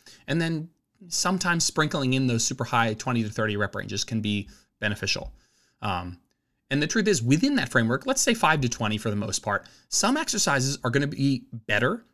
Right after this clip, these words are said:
or feel better and give you a better perception of tension in the target muscle and pump in certain rep ranges and worse in others. And I've talked about this in, in,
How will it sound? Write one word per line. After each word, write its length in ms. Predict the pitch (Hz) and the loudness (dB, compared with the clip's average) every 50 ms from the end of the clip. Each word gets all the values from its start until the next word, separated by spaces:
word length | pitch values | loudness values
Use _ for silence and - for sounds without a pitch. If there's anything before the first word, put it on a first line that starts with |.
| _ _ - | _ _ 0
or 160 | 127 123 113 | 2 2 2
feel 360 | - - - 349 339 277 190 | 0 -2 -4 -2 0 0 0
better 340 | 131 110 92 92 101 107 110 | 0 0 -2 -2 -2 -2 -2
and 100 | 127 117 | 0 0
give 120 | 143 147 | 0 2
you 120 | 170 175 147 | 2 2 4
a 20 | |
better 240 | 123 143 160 175 170 | 4 6 6 4 4
perception 560 | - - 143 135 - - 147 143 - - 143 | 2 -2 -4 -2 0 0 0 0 0 0 0
of 100 | 120 120 | 0 -2
tension 360 | - - 127 120 - 147 143 | -2 -2 0 0 0 0 0
in 40 | 123 | -2
the 60 | 113 | -2
target 300 | 113 - 123 120 104 - | 0 0 0 0 0 0
muscle 340 | 113 113 139 - - 160 147 | 0 0 0 0 0 0 -2
and 160 | - 104 98 - | -4 -6 -8 -4
pump 280 | - 147 165 175 - - _ _ _ _ - | -2 0 0 -2 -4 -8 _ _ _ _ 2
in 140 | 247 240 226 | 4 6 6
certain 340 | - - 165 160 202 185 | 6 6 4 2 2 2
rep 200 | 131 107 92 - | 2 2 2 2
ranges 320 | 107 98 101 107 123 - - - | 0 -2 0 -2 -4 -4 -2 0
and 220 | 170 175 139 110 | 0 2 2 2
worse 300 | 110 117 123 131 - - | 2 2 2 0 0 -2
in 160 | - 135 135 - | -2 -4 -2 0
others. 300 | 147 143 113 101 92 98 | 0 0 0 0 -2 -2
And 100 | 98 101 | -4 -4
I've 80 | - | -2
talked 220 | - 139 147 - - | -2 -2 -2 0 0
about 160 | 127 120 120 | -2 -2 -2
this 160 | 120 117 - | -2 -2 0
in, 160 | 117 113 - - - - _ _ _ _ _ _ - | -2 -2 -2 -6 -18 -20 _ _ _ _ _ _ -6
in, 180 | 113 117 - | -4 -4 -6